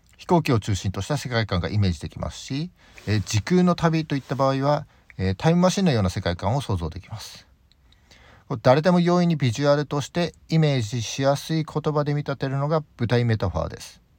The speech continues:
えー、例えばドン・キホーテのテーマは激薬、激、激薬だって。<laughs> 激安ジャングルです。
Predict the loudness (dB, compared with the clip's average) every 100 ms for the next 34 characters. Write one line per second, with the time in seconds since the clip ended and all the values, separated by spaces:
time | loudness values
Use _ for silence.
0 | _ _ _ _ _ _ -20 _ _ _
1 | -2 0 2 0 0 0 4 6 6 6
2 | 4 4 2 0 0 -2 0 0 2 4
3 | 2 0 -8 -8 -4 -2 0 -2 -6 -8
4 | -12 -4 -2 0 -2 -4 -2 -4 0 0
5 | 0 -2 0 -2 -2 -8 -20 -20 _ -20
6 | -20 -20 -20 -20 _ 0 2 4 6 8
7 | 6 6 6 6 6 2 0 -2 -8 -12